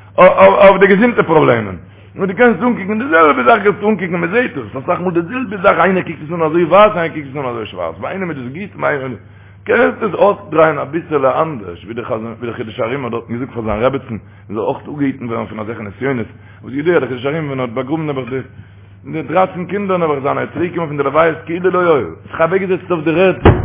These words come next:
כאילו איז געווארן נישט געווען. און זיי האבן אנגעלאפן צו מיר, פרעגט, וואס איז דער באגומען? א קאטשקע איז דער באגומן? וואס איז דער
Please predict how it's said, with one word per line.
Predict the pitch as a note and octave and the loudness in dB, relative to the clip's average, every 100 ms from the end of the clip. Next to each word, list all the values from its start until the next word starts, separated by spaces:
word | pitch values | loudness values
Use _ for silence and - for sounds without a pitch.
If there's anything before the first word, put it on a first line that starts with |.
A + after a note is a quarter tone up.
| - | -2
כאילו | - F3 | -4 -6
איז | E3+ | -6
געווארן | D3+ D#3+ D#3+ | -4 -8 -6
נישט | D3 | -4
געווען. | C#3+ - - - - | -6 -8 -16 -20 -8
און | A#2+ | -6
זיי | C#3 F#3 | 0 4
האבן | F3+ F#3 | 6 6
אנגעלאפן | G3 F3+ D3 C3+ | 6 4 2 0
צו | C3 | -2
מיר, | |
פרעגט, | B2 F3+ | 0 0
וואס | F3+ G#3+ | 0 0
איז | |
דער | G#3+ | 4
באגומען? | G3+ F3+ G#3 F#3 | 6 6 6 4
א | - | 4
קאטשקע | E3+ - B3 | 2 4 0
איז | G3+ | 2
דער | A#3+ | 6
באגומן? | B3+ C#4 F3+ G2+ - - - - - - - | 8 8 6 2 -6 -18 -20 -20 -20 -18 -4
וואס | E3 | 2
איז | |
דער | B3+ | 4